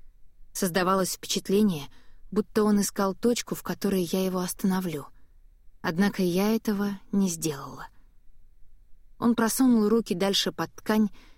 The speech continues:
и неторопливо стянул бельё вниз. Меня охватил настоящий пожар.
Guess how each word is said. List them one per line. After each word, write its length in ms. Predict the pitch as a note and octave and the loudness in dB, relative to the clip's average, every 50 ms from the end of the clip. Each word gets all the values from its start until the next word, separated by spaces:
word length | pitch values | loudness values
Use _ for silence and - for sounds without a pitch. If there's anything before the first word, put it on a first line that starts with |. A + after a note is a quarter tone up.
| - - - | -20 -6 0
и 80 | G#3+ | 4
неторопливо 640 | A3 A3+ A3 - G#3+ G#3 - - - A3 A#3+ G#3+ G3+ | 4 4 4 4 2 0 0 0 0 0 2 2 2
стянул 400 | F3 - - - F#3+ F3+ F#3 F#3+ | 0 -2 -2 -2 0 2 2 0
бельё 400 | F#3 E3+ F3+ E3 E3 D#3+ F3+ F3+ | 2 2 0 0 2 0 0 -2
вниз. 480 | E3 D#3+ E3+ D#3 C#3+ C3+ - - - - - - - - - - - - _ - - - - - - | -2 -2 -4 -4 -4 -6 -6 -8 -8 -10 -12 -20 -20 -20 -20 -20 -20 -20 _ -20 -20 -20 -20 -16 -6
Меня 380 | - F3 F#3+ G3 G3 G3+ G#3+ A#3 | -2 2 4 4 4 6 4 4
охватил 540 | A3 - - A3 G#3+ G3+ - - A3+ G#3 G#3 | 2 0 0 0 -2 0 0 0 2 2 2
настоящий 720 | G3 F#3+ - - - F3+ E3+ E3 E3+ E3+ - - - G3 | 2 0 0 0 0 2 2 2 0 0 -2 -2 -4 -4
пожар. 560 | F3 - F3+ F3+ E3+ E3 E3+ D3+ C#3+ - - | -4 -4 -4 -4 -2 -4 -4 -6 -6 -10 -16